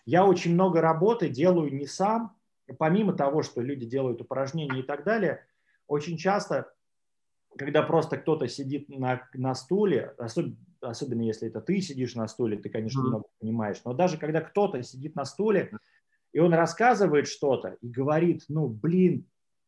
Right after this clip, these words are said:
Speaker 1: так красиво говорит, но ты ему не веришь почему-то. И как бы, и потом я спрашиваю, "Ребят, мы ему верим?"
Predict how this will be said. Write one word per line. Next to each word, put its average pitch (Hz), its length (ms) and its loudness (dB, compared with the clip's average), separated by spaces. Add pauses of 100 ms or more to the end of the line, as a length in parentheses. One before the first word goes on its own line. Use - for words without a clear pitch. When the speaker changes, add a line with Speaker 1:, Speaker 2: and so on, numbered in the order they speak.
Speaker 1:
так 170 400 2 (240)
красиво 165 560 2
говорит, 160 500 2
но 180 100 4
ты 233 160 0
ему 160 280 6
не 143 180 -2
веришь 269 500 2
почему-то. 110 680 -4 (1300)
И 185 280 -2
как 165 320 -2
бы, 170 480 2 (1600)
и 160 120 -2
потом 165 340 4
я 160 140 2
спрашиваю, 143 640 0
"Ребят, 147 440 0 (100)
мы 143 160 -2
ему 156 180 2
верим?" 202 460 2